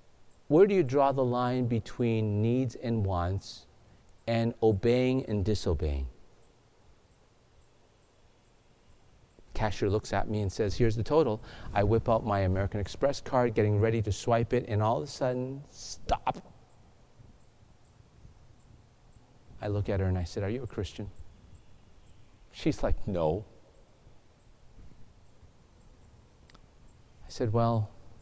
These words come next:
I can't do this." She's like, "What? You just said you wanted this thing."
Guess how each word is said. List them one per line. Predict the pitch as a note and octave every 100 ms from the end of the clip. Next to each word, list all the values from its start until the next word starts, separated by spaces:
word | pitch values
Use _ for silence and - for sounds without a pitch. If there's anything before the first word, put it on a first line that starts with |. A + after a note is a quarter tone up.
| - - - - - -
I |
can't | - G#2 F#2
do | F2
this." | D2 - - - - - - -
She's | - C3
like, | B2 F#2+
"What? | G#2 -
You | C3+
just | D3 D#3+ -
said | E3+ C#3+
you | G#2
wanted | G2+ G#2+ A#2 F#2
this | D#2 -
thing." | - D#2+